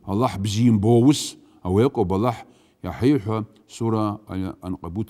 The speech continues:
აფნა, ი-, ჟიხ ბახო აიათ. ანამაზ ავად ნაკლიდ, ჯამაათ თეაშფიდ, იგი, ა, ონ ჯამაათუ ავუსქვეგი რწი მერახით უჩფანეს.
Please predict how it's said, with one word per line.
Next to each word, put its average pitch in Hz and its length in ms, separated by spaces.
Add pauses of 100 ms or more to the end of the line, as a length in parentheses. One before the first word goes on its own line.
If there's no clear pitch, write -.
აფნა, 117 320 (460)
ი-, 92 360 (540)
ჟიხ 85 320
ბახო 80 400
აიათ. 85 240 (840)
ანამაზ 139 520
ავად 156 440
ნაკლიდ, 160 480 (360)
ჯამაათ 113 480
თეაშფიდ, 151 560
იგი, 104 280 (580)
ა, 101 260
ონ 107 240
ჯამაათუ 113 560 (280)
ავუსქვეგი 104 640 (160)
რწი 104 320
მერახით 92 520
უჩფანეს. 82 600